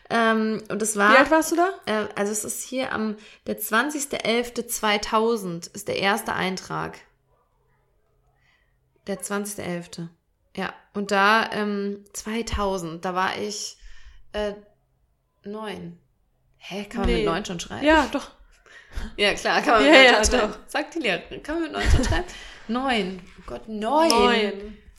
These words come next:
Speaker 1: Okay. Ich lese jetzt ein paar Dinge vor. Ich werde ein paar Namen, die Namen werde ich verändern. Alle Namen sind verändert.
Speaker 2: <laughs>
Speaker 1: Ähm, okay, ich fange mal mit den ersten Sachen an, weil ich meine, zweitausend,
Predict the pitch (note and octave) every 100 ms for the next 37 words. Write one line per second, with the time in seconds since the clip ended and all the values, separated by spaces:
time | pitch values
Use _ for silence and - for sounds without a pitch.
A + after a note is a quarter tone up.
0 | - G3 G#3 E3 C#3 F3 _ _ _ -
1 | _ - G3+ A3+ B3 A#3 A3+ G#3 G3+ -
2 | G#3+ G3+ G3 G3 A3 A#3+ A3+ A3 A3 G#3+
3 | G3+ G3+ G3+ F#3+ F#3+ G3 F#3+ F3+ G3+ G3
4 | F#3+ G3 F#3+ F#3 - - E3+ D#3+ D#3+ G3
5 | - A#3 B3 G#3 F#3+ G#3+ - - D#3 D3
6 | C#3 E3+ - - F4+ - E4 - - G#3
7 | - G#3+ G#3 G#3 G#3 G#3 G#3 - - -
8 | - - _ _ _ _ _ _ _ -
9 | G3 - D3+ - G#3+ B3+ E4 E4+ B3+ A3+
10 | G3+ A#3+ C4 A3+ G3+ G#3 F#3+ G3+ G3+ -
11 | G#3 G#3+ G3+ - A3 A3 G3 G3 -